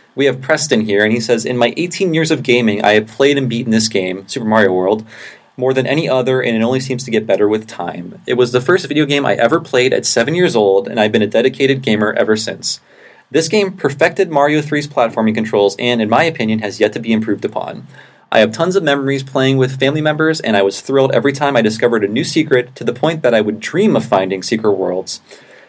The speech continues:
When I finally beat the game after a year of dedication, I was literally, not really, walking on the moon. It's a masterpiece in my eyes," and that's from Preston. And, uh, I have to agree, Preston. Uh, I'm,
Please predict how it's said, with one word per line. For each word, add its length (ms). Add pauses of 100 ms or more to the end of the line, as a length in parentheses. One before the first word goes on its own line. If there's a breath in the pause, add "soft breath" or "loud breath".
When 100
I 60
finally 260
beat 140
the 60
game 220
after 300
a 40
year 320
of 120
dedication, 560
I 100
was 220
literally, 520
not 200
really, 360 (240 loud breath)
walking 380
on 160
the 80
moon. 320 (300 soft breath)
It's 100
a 60
masterpiece 540
in 60
my 240
eyes," 240
and 60
that's 140
from 120
Preston. 460
And, 340
uh, 220
I 120
have 160
to 100
agree, 200
Preston. 500
Uh, 340
I'm, 360